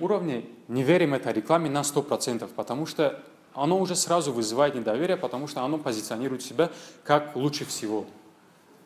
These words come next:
лучше, чем осталь-, чем его аналоги. Самореклама, то есть истории. Самореклама — это истории, которые знакомые, друзья передают из уст, передают из уст в уста.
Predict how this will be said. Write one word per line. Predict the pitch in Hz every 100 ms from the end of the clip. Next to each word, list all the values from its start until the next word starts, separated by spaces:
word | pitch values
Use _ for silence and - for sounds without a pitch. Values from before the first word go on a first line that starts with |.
| _ _
лучше, | 135 147 147
чем | 147 151 147 143
осталь-, | 107 123 123 - -
чем | - 151 151 147
его | 113 123
аналоги. | 120 117 110 101 98 101 - - - - - - - _ _ - -
Самореклама, | - 160 170 139 123 151 202 208
то | - 160
есть | 170 -
истории. | - - - 135 113 90 - -
Самореклама — | - 123 120 120 - 190 180
это | 156 143 139 123 - - - - - _ _ - - -
истории, | - - 190 190
которые | 185 - 156 151 120 -
знакомые, | 107 117 117 156 160 143
друзья | 113 107 104 165
передают | 170 120 113 110 147 147
из | 113
уст, | 127 135 -
передают | 127 117 120 151
из | 147 123
уст | 139
в | 117
уста. | - 123